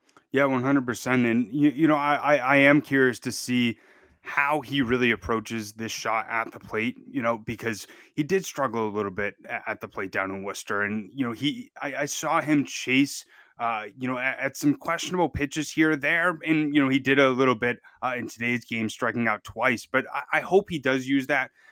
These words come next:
better plate presence like we saw a tiny bit with some of those walks when he was with the Woo Sox. But at the same time, you know, this is his shot to truly show that he has a future with the Red Sox. And, you know, I, I hope he fully takes advantage of it. But, you know, it was, it was nice to sort of see another Red Sox starter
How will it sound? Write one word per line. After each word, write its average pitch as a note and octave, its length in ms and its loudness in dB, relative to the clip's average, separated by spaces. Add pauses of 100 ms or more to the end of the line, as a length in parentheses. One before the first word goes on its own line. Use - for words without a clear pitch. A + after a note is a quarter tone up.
(140)
better C3+ 160 4
plate B2 320 -6
presence C3 400 -2
like A#2+ 140 -10
we B2 80 -8
saw A#2+ 280 -6
a - 380 -14
tiny F3+ 200 -2
bit E3+ 240 0
with D3+ 120 0
some E3 180 -2
of E3 40 0
those D#3 180 0
walks C#3 460 -6
when C#3+ 140 2
he C#3 60 6
was B2+ 260 0
with B2+ 140 -4
the C#3 60 -2
Woo C3 180 0
Sox. C3 440 -4 (300)
But C3 80 -2
at C#3 100 -2
the C3+ 80 -8
same C#3+ 260 6
time, C#3+ 260 6
you A2+ 80 2
know, A2+ 100 0
this C#3 240 0
is D3 100 -4
his B2+ 160 -2
shot A#2 320 -2
to - 80 -16
truly A2+ 360 -2
show G#2 420 0 (240)
that G2+ 120 -2
he A2+ 120 -8
has G#2 120 -4
a G#2+ 60 -10
future G#2+ 320 -8
with G#2 140 -6
the G#2 60 -6
Red G#2 220 -4
Sox. B2 360 -2
And, A#2+ 80 0
you - 360 -6
know, C3 60 6
I, B2+ 160 2 (100)
I C#3 80 6
hope D3+ 220 4
he D3+ 60 4
fully C#3 280 2
takes C3+ 300 0
advantage A#2+ 460 4
of F#2+ 100 0
it. F2+ 200 -6
But, A#2+ 200 0
you C#3+ 80 8
know, C#3+ 100 10
it D3 120 8
was, D#3 180 10
it C3+ 120 2
was D3+ 180 4
nice E3 260 2
to D3 100 -8
sort D3+ 280 -2
of C3 80 -2
see C#3 320 4
another B2+ 400 -2
Red A#2+ 200 0
Sox A#2+ 380 -6
starter A2+ 560 0